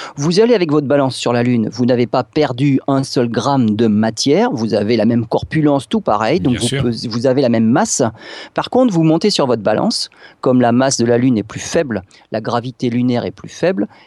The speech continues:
Speaker 1: eh ben, votre, la force qui vous attire vers le centre est six fois plus faible. Et,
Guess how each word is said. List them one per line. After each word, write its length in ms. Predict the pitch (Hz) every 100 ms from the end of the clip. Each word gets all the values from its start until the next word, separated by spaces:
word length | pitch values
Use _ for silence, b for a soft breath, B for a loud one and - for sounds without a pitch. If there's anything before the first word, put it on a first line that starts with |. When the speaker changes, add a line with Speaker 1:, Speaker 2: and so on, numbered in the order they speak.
| -
Speaker 1:
eh 120 | 127
ben, 220 | 135 180 - _
votre, 540 | 113 120 - - 117 -
la 80 | 110
force 340 | - 101 -
qui 80 | -
vous 220 | 117 113
attire 240 | 123 135 135
vers 100 | 104
le 80 | 107
centre 300 | - 160 135
est 60 |
six 280 | 117 - 247
fois 340 | 226 - 185
plus 200 | 151 -
faible. 400 | - 120 92 - - B B 135
Et, 180 | 143